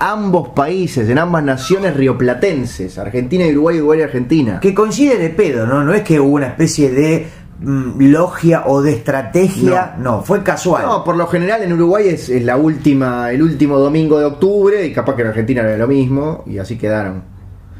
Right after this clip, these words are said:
Speaker 1: ¿Ya sabés lo que vas a votar, Gustavo?
Speaker 2: Sí.
Speaker 1: No me lo digas.
Speaker 2: Sí, lo sé, lo sé.
Speaker 1: No me lo digas, porque yo después lo voy a tratar de adivinar.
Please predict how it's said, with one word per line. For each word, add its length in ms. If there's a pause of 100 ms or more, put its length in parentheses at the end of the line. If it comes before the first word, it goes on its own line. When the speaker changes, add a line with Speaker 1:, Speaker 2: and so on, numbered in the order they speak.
Speaker 1:
¿Ya 100
sabés 220
lo 80
que 60
vas 120
a 40
votar, 240
Gustavo? 240
Speaker 2:
Sí. 60
Speaker 1:
No 60
me 100
lo 80
digas. 420
Speaker 2:
Sí, 360
lo 140
sé, 140
lo 100
sé. 140
Speaker 1:
No 80
me 80
lo 80
digas, 300
porque 220
yo 100
después 180
lo 80
voy 60
a 20
tratar 220
de 80
adivinar. 340